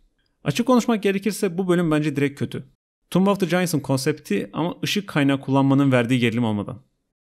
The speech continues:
Hem karanlık hem de yerinizi belirleyecek belli yapılar olmayınca bölüm sadece kafa karıştırıcı hale geliyor. Tüm bölümde de yapabileceğiniz bir şey var.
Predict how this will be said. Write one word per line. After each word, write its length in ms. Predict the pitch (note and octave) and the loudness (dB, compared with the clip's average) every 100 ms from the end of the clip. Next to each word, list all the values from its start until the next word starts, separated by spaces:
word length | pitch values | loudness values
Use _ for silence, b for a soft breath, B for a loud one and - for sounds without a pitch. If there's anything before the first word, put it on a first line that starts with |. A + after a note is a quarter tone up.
| _ _ | _ _
Hem 200 | F#3 G#3 | -4 -2
karanlık 460 | F#3+ F#3 F#3+ F#3+ | 0 0 -4 -2
hem 140 | D#3+ E3+ | 0 2
de 60 | |
yerinizi 400 | D#3 C3+ C#3 C#3 | 4 6 4 2
belirleyecek 540 | D3 C3+ B2+ B2 C#3+ A#2 | 2 2 2 0 -2 -2
belli 160 | B2 | 0
yapılar 260 | C#3+ B2+ A#2+ | 0 0 0
olmayınca 640 | G#2+ D#3 F3+ F3+ F3 D3+ | 0 0 0 -2 -4 -2
bölüm 200 | C3+ E3 | -2 -2
sadece 300 | - F3 D#3 | -2 -2 -2
kafa 200 | - C3+ | -8 -6
karıştırıcı 400 | C#3 B2 A#2+ A2 | -6 -6 -6 -4
hale 140 | A#2 G#2+ | -6 -6
geliyor. 280 | G2 - A2+ _ _ _ _ | -8 -10 -16 _ _ _ _
Tüm 220 | - A3 | 0 4
bölümde 320 | G#3 G3 C#3+ A#2 | 4 4 0 0
de 40 | |
yapabileceğiniz 560 | B2 C#3 B2+ B2 D3 C3+ | -2 -2 -2 0 -2 -2
bir 40 | |
şey 180 | C3 G#2+ | -6 -6
var. 260 | - - | -8 -16